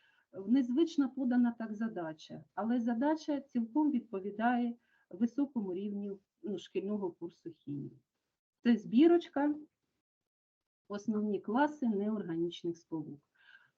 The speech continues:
Ось якраз ці збірки можуть стати для вас прикладом створення таких стем завдань. Так. Звісно, колеги, я не можу, е, вам представити, е,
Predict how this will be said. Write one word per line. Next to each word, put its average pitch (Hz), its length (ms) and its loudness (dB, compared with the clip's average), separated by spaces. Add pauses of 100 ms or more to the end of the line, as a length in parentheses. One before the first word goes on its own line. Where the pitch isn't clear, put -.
(120)
Ось 320 220 4
якраз 294 440 2
ці 277 160 4
збірки 254 460 6
можуть 233 360 6
стати 254 340 -2
для 202 220 -4
вас 220 400 -2
прикладом 247 640 2
створення 226 540 2
таких 175 360 -10
стем 165 300 -6
завдань. 151 520 -10 (1120)
Так. 175 220 -10 (840)
Звісно, 262 520 6 (800)
колеги, 233 380 -8
я 240 100 4
не 240 120 6
можу, 254 360 4
е, 220 100 -6 (640)
вам 233 280 4
представити, 226 840 0 (420)
е, 214 140 -10